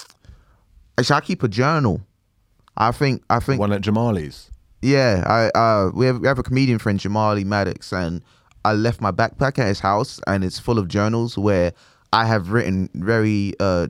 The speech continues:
Speaker 1: despicable things about Jamali and
Speaker 2: Have you?
Speaker 1: Elliot in them. Oh, I've really
Speaker 2: Is that true?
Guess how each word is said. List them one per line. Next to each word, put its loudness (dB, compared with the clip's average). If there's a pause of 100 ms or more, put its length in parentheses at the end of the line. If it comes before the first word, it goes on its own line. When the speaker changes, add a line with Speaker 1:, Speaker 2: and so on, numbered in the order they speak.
(160)
Speaker 1:
despicable -4
things -4
about -2
Jamali 0
and 0
Speaker 2:
Have 2
you? 0
Speaker 1:
Elliot -4
in -2
them. -6
Oh, 0
I've -2 (120)
really -2
Speaker 2:
Is 0
that 0
true? 0